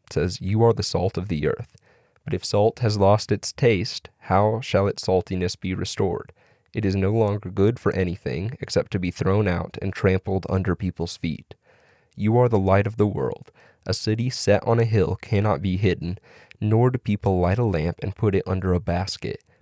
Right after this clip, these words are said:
but on a stand, and it gives light to all in the house. In the same way, let your light shine before others,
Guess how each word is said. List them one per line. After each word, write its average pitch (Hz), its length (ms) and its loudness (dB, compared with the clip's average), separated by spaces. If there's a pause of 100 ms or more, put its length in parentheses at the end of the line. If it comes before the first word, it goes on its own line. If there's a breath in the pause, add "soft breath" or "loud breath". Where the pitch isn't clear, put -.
but 92 120 2
on 92 140 4
a 90 60 0
stand, 101 680 -2
and 107 140 2
it - 80 0
gives 104 260 0
light 95 280 4
to - 160 -4
all 101 340 4
in 95 100 2
the 95 100 2
house. - 520 -6 (260 soft breath)
In 107 100 -4
the 104 80 2
same 123 380 2
way, 92 320 0 (100)
let 107 180 2
your 120 180 2
light 95 300 2
shine 90 340 0
before 95 400 0
others, - 420 -2